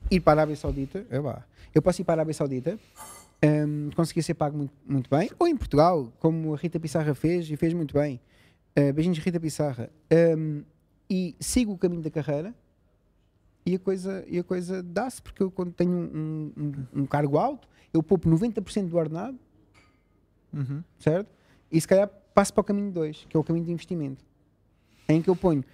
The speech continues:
Speaker 1: X de parte,
Speaker 2: Hum.
Speaker 1: quanto mais eu puser de parte, melhor,
Speaker 2: Uhum.
Speaker 1: não é? E, e depois, quando eu me reformar, eu vivo só dos dividendos desse valor.
Speaker 2: Ok.
Speaker 1: Há gente que fez isso. Ronald Reed, eu podia dar aqui mais nomes, em que tiveram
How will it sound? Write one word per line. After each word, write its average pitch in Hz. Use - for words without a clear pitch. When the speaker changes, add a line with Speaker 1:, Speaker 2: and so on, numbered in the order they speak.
Speaker 1:
X 190
de -
parte, 240
Speaker 2:
Hum. 147
Speaker 1:
quanto 143
mais 170
eu 165
puser 156
de 139
parte, 160
melhor, 151
Speaker 2:
Uhum. 139
Speaker 1:
não 131
é? 180
E, 208
e 156
depois, 160
quando 180
eu 180
me 175
reformar, 185
eu 165
vivo 185
só 202
dos 190
dividendos 180
desse 180
valor. 170
Speaker 2:
Ok. 117
Speaker 1:
Há 190
gente 170
que -
fez 196
isso. 190
Ronald 165
Reed, 165
eu 135
podia 190
dar 208
aqui 202
mais 180
nomes, 143
em 175
que 180
tiveram 185